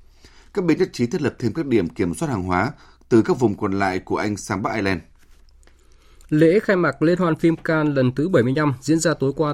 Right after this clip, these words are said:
Speaker 2: tại Pháp với sự dẫn dắt của nữ diễn viên nổi tiếng người Bỉ Virginie Efira.
Speaker 1: Bộ phim hài Pháp Coupe của đạo diễn Michel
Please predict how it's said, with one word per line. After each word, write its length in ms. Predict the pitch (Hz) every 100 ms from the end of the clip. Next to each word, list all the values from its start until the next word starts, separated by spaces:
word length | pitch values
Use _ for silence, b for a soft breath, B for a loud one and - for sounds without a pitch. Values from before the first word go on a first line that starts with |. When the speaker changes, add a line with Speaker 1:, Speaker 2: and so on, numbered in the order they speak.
| -
Speaker 2:
tại 140 | 92
Pháp 440 | - 196 214 - -
với 160 | 139
sự 180 | 175 147
dẫn 220 | 117 131
dắt 200 | 196 220
của 80 | 117
nữ 100 | 127
diễn 220 | 143 156
viên 200 | 165 151
nổi 160 | 135 104
tiếng 220 | 120 131 180
người 140 | 127
Bỉ 340 | 127 127 95 - 95 101
Virginie 720 | 143 139 143 143 135 135 127 - - -
Efira. 480 | 131 127 - 123 120 110 - - - - - - b b b b b b b b _
Speaker 1:
Bộ 160 | 127 127
phim 180 | 160 131
hài 100 | 107
Pháp 300 | 151 170 -
Coupe 420 | 175 - 117 107 B B
của 100 | -
đạo 140 | 113 110
diễn 300 | 104 143 131
Michel 460 | 120 - 120 110